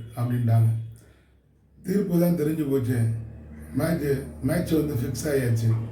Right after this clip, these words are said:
அப்படிங்கும்போது இந்த அம்மா ஜெயிக்கிறவங்க, ஜெயிக்கிறேன்னு அரசனே சொல்லிட்டா, அப்ப என்ன பண்றது? "சரி,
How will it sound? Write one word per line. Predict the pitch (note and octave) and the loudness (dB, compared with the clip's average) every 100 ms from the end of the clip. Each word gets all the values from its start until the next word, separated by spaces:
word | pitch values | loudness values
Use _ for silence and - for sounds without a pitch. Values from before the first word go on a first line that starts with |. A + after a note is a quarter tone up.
| - - - - - - | -12 -14 -14 -14 -10 -4
அப்படிங்கும்போது | D3 D#3 D3+ C#3 C#3 C3+ | 0 2 2 2 0 2
இந்த | B2+ C3+ | 2 0
அம்மா | C#3+ D#3 | 0 0
ஜெயிக்கிறவங்க, | C3+ D3 D3+ C#3 C3+ B2+ | 0 -2 -2 0 0 0
ஜெயிக்கிறேன்னு | A2+ D3+ C#3+ D#3 D3 C3 | 0 0 -2 -2 0 0
அரசனே | C3+ D3+ E3 D#3+ | -2 0 0 0
சொல்லிட்டா, | A#2+ C#3 C#3 C3+ B2 A2+ - - - - - | 0 -2 -4 -4 -6 -8 -12 -14 -14 -12 -6
அப்ப | B2+ C#3+ | -2 0
என்ன | C3+ D#3 | 2 2
பண்றது? | C#3 C3 B2+ A#2+ A#2 - - - | 2 2 2 0 0 -4 -10 -16
"சரி, | - E3 E3 | -8 -2 2